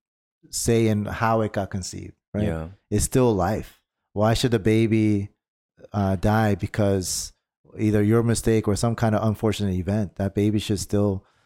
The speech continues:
Speaker 1: um, live, right?
Speaker 2: Mm-hmm.
Speaker 1: There's so many testimonies of, uh, women who faced that. They were raped and they were really deciding between abortion or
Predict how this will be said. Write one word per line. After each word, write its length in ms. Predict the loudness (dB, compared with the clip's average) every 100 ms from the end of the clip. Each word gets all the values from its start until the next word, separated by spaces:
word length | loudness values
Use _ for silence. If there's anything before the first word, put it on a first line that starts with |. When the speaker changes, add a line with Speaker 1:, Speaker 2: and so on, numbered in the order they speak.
| _ _
Speaker 1:
um, 540 | -4 -2 -2 -4 -8 -14 _ _ _ _ _ _ _ _ _ -8
live, 440 | 0 2 0 -2 _ _ -6
right? 180 | -2 -2
Speaker 2:
Mm-hmm. 80 |
Speaker 1:
There's 200 | 0 0 2
so 100 | 2
many 160 | 2
testimonies 520 | 2 0 0 0 2
of, 320 | 2 2 0 -10 -20 -20 _ -2
uh, 260 | 0 2
women 300 | 2 2 0
who 160 | 0 0
faced 320 | 0 0 0
that. 140 | -2 0
They 80 |
were 140 | 0 0
raped 400 | 2 2 0 -2
and 140 | -2
they 320 | 0 0 -2 -6 _ _ -4
were 180 | 0 2
really 260 | 2 2
deciding 380 | 0 -2 -2 -2
between 280 | -4 -2 -2
abortion 580 | 0 0 0 0 0 0
or 420 | 0 -2 -2